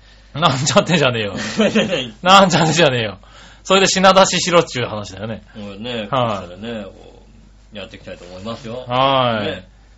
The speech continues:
Speaker 1: まあそんなとこでね。
Speaker 2: ねえ。
Speaker 1: はい。まあ旅行に行ったんですけどね、あんまりつまらない話を長くしてもしょうがないんでね。
Speaker 2: まあ面白い話。
Speaker 1: はい。ねえ、今週はメールもいっぱい来てますし、
Speaker 2: うん。
Speaker 1: メール中心でいきましょうかね。
Speaker 2: はいはいはい。
Speaker 1: はい。そしたら続いて、
Speaker 2: うん。
Speaker 1: えーっと、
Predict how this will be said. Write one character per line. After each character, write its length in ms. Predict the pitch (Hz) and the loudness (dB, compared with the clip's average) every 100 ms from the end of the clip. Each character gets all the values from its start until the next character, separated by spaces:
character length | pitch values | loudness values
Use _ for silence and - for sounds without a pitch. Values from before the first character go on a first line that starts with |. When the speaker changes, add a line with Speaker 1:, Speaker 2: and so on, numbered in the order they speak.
| - | -8
Speaker 1:
ま 80 | 226 | -2
あ 20 | |
そ 140 | 202 165 | 2 2
ん 40 | |
な 100 | 143 | 2
と 100 | 175 | 0
こ 80 | 226 | -2
で 80 | 165 | -2
ね。 300 | 165 180 - | 0 -2 -4
Speaker 2:
ね 280 | 156 180 156 | -10 -8 -4
え。 20 | |
Speaker 1:
は 440 | 151 151 139 120 110 | 2 4 4 2 0
い。 40 | |
ま 120 | 127 | -2
あ 60 | 123 | -2
旅 160 | 120 120 | -2 -2
行 180 | 127 | -4
に 100 | 127 | -2
行 100 | 127 | -4
っ 40 | 120 | -2
た 140 | 143 | -2
ん 40 | 156 | -2
で 80 | |
す 80 | 135 | -4
け 60 | 123 | -4
ど 100 | 107 | -4
ね、 100 | 117 | -2
あ 140 | 113 | -2
ん 60 | 113 | -2
ま 100 | 120 | -4
り 80 | 117 | -4
つ 100 | 131 | -2
ま 100 | 131 | -2
ら 80 | |
な 80 | 147 | 0
い 20 | |
話 260 | 135 117 117 | -2 -2 -4
を 40 | |
長 180 | 117 139 | -4 -4
く 60 | 117 | -4
し 40 | |
て 60 | 131 | -8
も 80 | 110 | -8
し 80 | |
ょ 20 | 107 | -8
う 40 | |
が 80 | 107 | -6
な 120 | 127 | -6
い 40 | |
ん 20 | 123 | -6
で 80 | |
ね。 160 | 101 123 | -10 -10
Speaker 2:
ま 140 | 127 123 | -10 -12
あ 20 | |
面 180 | 117 120 | -10 -12
白 140 | 113 | -12
い 40 | |
話。 140 | 101 98 | -14 -6
Speaker 1:
は 560 | 127 127 113 107 98 - | -2 0 -2 -2 -4 -10
い。 440 | 87 - - - | -20 -20 -20 -10
ね 200 | 160 170 135 | -4 -2 0
え、 20 | |
今 240 | 123 120 120 | -2 -4 -4
週 120 | 123 | -4
は 100 | 120 | -2
メ 100 | 127 | 0
ー 20 | |
ル 60 | 131 | 0
も 100 | 127 | -2
い 40 | |
っ 20 | |
ぱ 140 | 131 143 | 0 0
い 40 | |
来 40 | |
て 80 | 185 | 0
ま 140 | 233 151 | -2 -2
す 100 | - | -4
し、 160 | 107 190 | -12 -10
Speaker 2:
う 40 | |
ん。 200 | 233 - | -10 -10
Speaker 1:
メ 140 | 139 123 | -4 -2
ー 40 | |
ル 80 | 117 | -2
中 120 | 123 | -6
心 140 | 120 127 | -6 -4
で 60 | |
い 40 | 131 | -4
き 60 | |
ま 100 | 143 | -2
し 60 | 170 | -2
ょ 60 | |
う 20 | 226 | 0
か 100 | 180 | 0
ね。 80 | |
Speaker 2:
は 40 | 214 | 0
い 20 | |
は 100 | 131 | -2
い 60 | 104 | -12
は 80 | - - - - 175 180 | -14 -20 -20 -2 2 4
い。 20 | 156 | 4
Speaker 1:
は 40 | |
い。 60 | 131 | 2
そ 120 | 127 | -4
し 60 | 113 | -2
た 100 | 127 | -2
ら 100 | 113 | -2
続 220 | 131 185 | -4 -4
い 60 | |
て、 280 | 190 202 170 | 4 4 4
Speaker 2:
う 40 | 180 | -6
ん。 240 | 220 123 - - _ - - 165 | -10 -10 -18 -20 _ -20 -14 -6
Speaker 1:
え 540 | 147 127 117 110 110 | -4 -2 -4 -4 -6
ー 40 | - | 0
っ 40 | |
と、 200 | 190 | 2